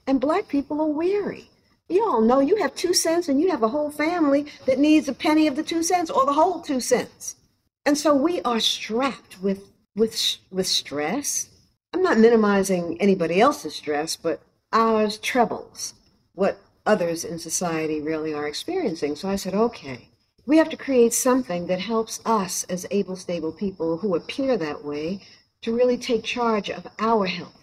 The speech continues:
our wellness." As our dear brother Harry Belafonte said, we have to do that. So that's what our work is. It's really helping our mentors to find their grounding, to stay strong, to understand their history. This is why,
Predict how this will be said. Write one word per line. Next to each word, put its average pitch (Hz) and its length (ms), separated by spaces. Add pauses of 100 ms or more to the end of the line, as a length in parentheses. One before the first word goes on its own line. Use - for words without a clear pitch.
(440)
our 220 260 (100)
wellness." 143 520 (340)
As 180 500
our 165 160
dear 160 340 (140)
brother 170 180
Harry 160 240
Belafonte 233 580
said, 359 240
we 160 120
have 196 180
to 240 60
do 294 220
that. 277 240
So - 120
that's 311 300
what 285 180 (380)
our 247 240
work 240 280
is. 220 140
It's 165 140
really 202 180
helping 202 320
our 165 140
mentors 226 640 (340)
to 190 80
find 214 320
their 202 160
grounding, 226 600
to 165 100
stay 175 240
strong, 220 460
to - 120
understand 220 500
their 180 140
history. - 480 (960)
This - 140
is 196 140
why, 165 440